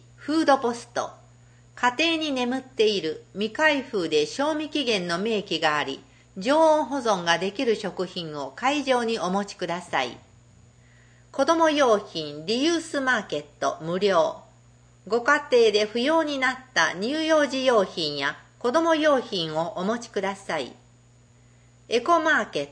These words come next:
ト、フリーマーケット。不要になった日用品、オリジナルのエコ用品、ハンドメイド作品、雑貨などの販売。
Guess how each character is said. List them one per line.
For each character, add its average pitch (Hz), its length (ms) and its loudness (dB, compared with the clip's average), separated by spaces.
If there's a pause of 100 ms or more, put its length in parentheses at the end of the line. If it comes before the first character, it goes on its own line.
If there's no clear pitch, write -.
(120)
ト、 - 140 -4 (500)
フ 269 120 -4
リ 302 160 0
ー 285 60 -2
マ 233 160 2
ー 175 80 -6
ケ 139 140 -6
ッ 135 60 -16 (160)
ト。 - 120 -6 (480)
不 277 100 2
要 320 240 6
に 302 160 -2
な 277 140 0
っ - 20 -14 (120)
た 185 120 4
日 185 400 -2
用 208 220 4
品、 156 380 -12 (360)
オ 240 120 2
リ 311 140 2
ジ 277 120 -2
ナ 196 160 4
ル 160 100 0
の 160 160 -2
エ 185 100 -2
コ 262 220 0
用 220 240 2
品、 123 340 -14 (460)
ハ 277 160 2
ン 311 120 -4
ド 302 120 4
メ 269 220 0
イ 240 40 -2
ド 233 140 0
作 226 320 -4
品、 143 420 -12
雑 226 260 2
貨 302 140 0
な 311 140 2
ど 202 100 2
の 160 160 -2
販 170 300 -6
売。 147 280 -6